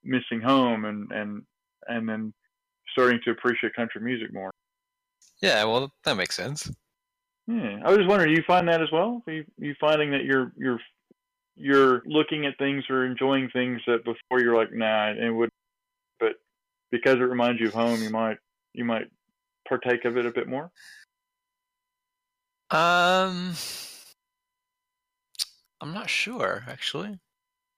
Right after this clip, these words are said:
Speaker 1: It was just something that hit me.
Speaker 2: Probably, yeah. Probably,
Speaker 1: You haven't been
Speaker 2: um, sorry, what?
Speaker 1: You haven't been over as long as I have, though,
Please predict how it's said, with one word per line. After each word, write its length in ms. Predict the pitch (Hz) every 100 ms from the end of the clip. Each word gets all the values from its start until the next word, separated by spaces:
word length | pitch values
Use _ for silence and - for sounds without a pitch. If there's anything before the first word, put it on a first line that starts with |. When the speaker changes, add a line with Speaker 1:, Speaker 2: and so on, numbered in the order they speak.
| _ _ _ _ _ _ - - - - -
Speaker 1:
It 40 |
was 80 | 170
just 140 | 180
something 240 | 185 175 160
that 120 | 143
hit 120 | 147
me. 40 | -
Speaker 2:
Probably, 400 | 160 131 113 110 _ _ _ _
yeah. 440 | 165 147 139 135 120 _ _ _ _ _ _ _ _ _ _ _ _ _ _ -
Probably, 280 | 160 139 120
Speaker 1:
You 80 | 113
haven't 220 | 107 104
been 80 | 101
Speaker 2:
um, 80 | - _ _ _ _ _ _ _ -
sorry, 200 | 120 117
what? 280 | 113 127 160 _ _ _ _ _ -
Speaker 1:
You 120 | 151
haven't 160 | 165 135
been 140 | 131
over 240 | 131 117
as 80 | 107
long 180 | 107 104
as 60 | 98
I 120 | 98
have, 160 | 98 92
though, 180 | 98